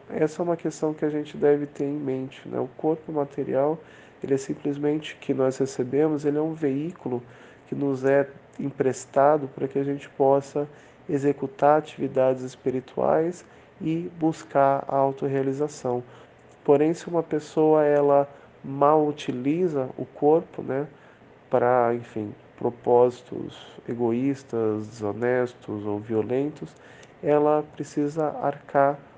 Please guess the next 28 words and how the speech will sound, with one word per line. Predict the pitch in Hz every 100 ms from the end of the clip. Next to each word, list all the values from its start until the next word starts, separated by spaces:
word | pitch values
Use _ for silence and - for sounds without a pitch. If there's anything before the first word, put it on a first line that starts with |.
| - -
com | 143
a |
responsabilidade | 135 135 139 135 135 131 127 127 127 127
sobre | - 123 - 131
isso, | 135 139 -
que | -
é | 143
feito | - 135 135
através | 135 139 127 127 127
da | 131
lei | 127
do | 123
karma. | - - 117 117 120 120 - - - -
Então, | 123
é |
uma | 127
coisa | 127 135 135
que | -
a | 139
gente | 139 135
sempre | - 175 170
deve | 160 160 151 156 156 - - - - -
ter | 143
em | 143
mente, | 151 131 127 131 -
né? | 123 123
Toda | - 156 156
ação | 151 147 139